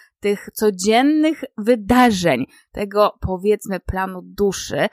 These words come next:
wypływające z tej piosenki, jednak optymizmem nie nastraja. A jednak, jak przypomnisz sobie opowieść Ani, to może dojść do ciebie,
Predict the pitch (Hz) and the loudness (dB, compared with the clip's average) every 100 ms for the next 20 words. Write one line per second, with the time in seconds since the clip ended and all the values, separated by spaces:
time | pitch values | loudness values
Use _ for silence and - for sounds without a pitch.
0 | _ - 202 - 185 175 185 339 403 240 | _ -8 -6 -4 -4 -2 -2 -2 0 -2
1 | - 202 202 190 214 220 233 311 _ _ | -2 -6 -4 -4 -2 -2 -2 -6 _ _
2 | _ 190 180 240 269 269 285 294 294 - | _ -10 0 2 2 4 4 2 0 -4
3 | 247 _ 277 254 220 185 196 202 214 - | -4 _ 0 0 0 -4 -8 -8 -10 -12
4 | 202 185 160 156 151 - - 190 175 170 | -10 -6 -6 -6 -10 -12 -4 -4 -2 -4
5 | - - - _ _ _ _ _ _ _ | -4 -8 -10 _ _ _ _ _ _ _
6 | - 220 247 339 370 190 175 160 147 180 | 0 2 2 0 -2 -4 -4 0 2 2
7 | 285 240 226 - _ - 226 269 294 330 | 0 -4 -4 -4 _ -16 -8 -2 -2 0
8 | 277 - 233 214 196 - 196 185 - - | -2 -4 -8 -6 -8 -8 -8 -8 -10 -20
9 | - 415 427 220 196 262 - - _ _ | -4 0 2 0 -2 -4 -4 -20 _ _
10 | - 202 202 277 587 466 359 233 233 269 | -8 -6 0 4 4 6 2 2 2 2
11 | 262 220 208 202 - 180 170 165 160 | 2 -4 -8 -8 -6 -8 -6 -2 -2